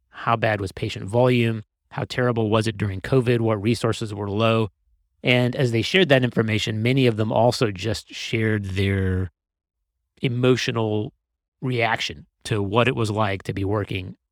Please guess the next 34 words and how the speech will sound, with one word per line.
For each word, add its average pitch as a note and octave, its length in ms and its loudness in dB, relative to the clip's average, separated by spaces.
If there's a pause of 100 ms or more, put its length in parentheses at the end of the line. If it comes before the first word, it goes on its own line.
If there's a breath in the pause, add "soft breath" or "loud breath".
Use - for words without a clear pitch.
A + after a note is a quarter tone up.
(140)
at A#2+ 140 -2
that G#2 200 -6
time. F#2+ 400 -6
People B2 240 2
said A2 320 0
things A2 300 -4
like, G2+ 320 -4
"This B2 220 0
situation A2 580 -2
is F#2 400 -8 (100)
just - 300 -10
tragic - 520 -4 (160)
and G#2+ 160 -6
hopeless, - 720 -8
and G#2 220 -4
no G#2+ 160 0
one G2+ 200 -4
wants F#2+ 300 -2
to - 120 -6
listen." F2+ 440 -6 (880)
Or, G2+ 400 -2
"I G#2+ 400 0
question A#2 460 -2
daily A2 480 -2
how - 240 -4
long G#2 220 -4
I F#2+ 80 -4
can F#2+ 160 -10
keep - 180 -10
doing G2+ 240 -2
this F#2 140 -6
crazy F#2+ 340 -6
job." F#2 460 -6 (720)
Or F#2 520 -2